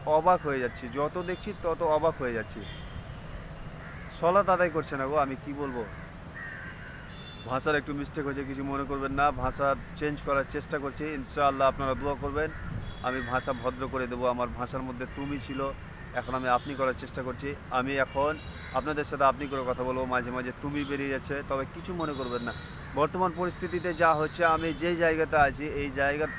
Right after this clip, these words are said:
পরিস্থিতি দেখে আমি আরও অবাক হয়ে যাচ্ছি। মেয়েদের যদি কথা বলি, যে মেয়েরা বোরকা পরছে, মাশাআল্লাহ, সবাই বোরকা পরছে, কিন্তু তারা বোরকা পরার সাথে সাথে তারা অনেক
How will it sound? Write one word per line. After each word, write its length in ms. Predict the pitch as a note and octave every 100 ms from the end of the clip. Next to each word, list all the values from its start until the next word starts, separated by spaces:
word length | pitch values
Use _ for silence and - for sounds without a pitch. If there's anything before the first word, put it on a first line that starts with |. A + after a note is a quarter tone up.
| D#3
পরিস্থিতি 440 | E3 D#3+ E3+ E3+
দেখে 220 | D#3 D#3+
আমি 220 | D#3 D3+
আরও 300 | D#3+ D3 D3+
অবাক 180 | D3 C#3 C#3
হয়ে 120 | B2
যাচ্ছি। 240 | A2+ - G2+ - - - - - -
মেয়েদের 320 | D#3 F3+ F#3+
যদি 180 | F#3 F3+
কথা 220 | F3 D#3+
বলি, 300 | D3+ D3+ F3 D#3+
যে 100 | C#3
মেয়েরা 600 | B2+ C#3 D#3 E3 F3 F#3+ - - - - - - - - - B2
বোরকা 320 | D#3 F3 G3
পরছে, 260 | E3+ E3 E3+
মাশাআল্লাহ, 480 | E3 D#3 E3 C#3+
সবাই 340 | C3+ E3+ F3 F3+
বোরকা 260 | D#3+ C#3
পরছে, 280 | B2+ A#2+ G#2+ G#2+ - - - - - - - - - - - - -
কিন্তু 460 | - E3 E3 F3 F3 -
তারা 380 | D3+ C#3 D3+ D#3
বোরকা 420 | C#3 D3 D3 E3
পরার 260 | D#3 D3+ D3+
সাথে 240 | C#3+ C#3
সাথে 280 | C3+ C3+ C#3
তারা 280 | C#3 C#3 C#3
অনেক 380 | D3 C#3+ D#3+